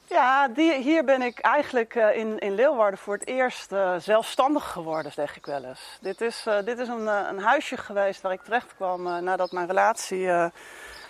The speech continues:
nou, op z'n zachtst gezegd, eh, eh, bot eindigde. Eh, en ik echt even mezelf moest, eh, hervinden,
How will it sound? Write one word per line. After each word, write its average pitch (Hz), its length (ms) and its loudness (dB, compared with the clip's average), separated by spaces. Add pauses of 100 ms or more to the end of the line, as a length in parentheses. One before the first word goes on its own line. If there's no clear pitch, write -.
(100)
nou, 190 200 2
op - 80 -2
z'n - 120 -12
zachtst - 300 -2
gezegd, - 500 -4
eh, 170 200 2
eh, 185 380 -8
bot 151 300 4
eindigde. 277 560 2 (640)
Eh, 180 760 4
en 214 100 2
ik 226 100 0
echt - 180 0
even 226 260 4
mezelf 220 480 2
moest, 233 420 -4
eh, 208 200 4 (180)
hervinden, 214 840 2